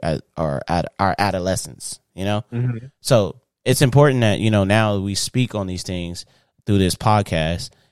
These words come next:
Speaker 1: and we let our feelings be known on how we feel. We not, you know, we're not attacking any, any, any race, any creed, anything. Um,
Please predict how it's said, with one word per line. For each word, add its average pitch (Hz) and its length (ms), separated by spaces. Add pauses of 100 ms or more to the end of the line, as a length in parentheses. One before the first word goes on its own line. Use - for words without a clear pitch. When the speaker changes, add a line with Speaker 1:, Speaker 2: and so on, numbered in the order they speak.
(140)
Speaker 1:
and 87 400
we 101 380
let 92 300
our 90 140
feelings 90 300
be 82 140
known 87 400 (300)
on 82 120
how 87 140
we 80 140
feel. 90 340
We 87 160
not, 85 380 (140)
you 90 140
know, 78 300 (160)
we're 90 80
not 82 280
attacking 82 460
any, 92 260 (520)
any, 98 220
any 98 180
race, 98 500
any 92 180
creed, 131 460
anything. 107 420 (540)
Um, 90 540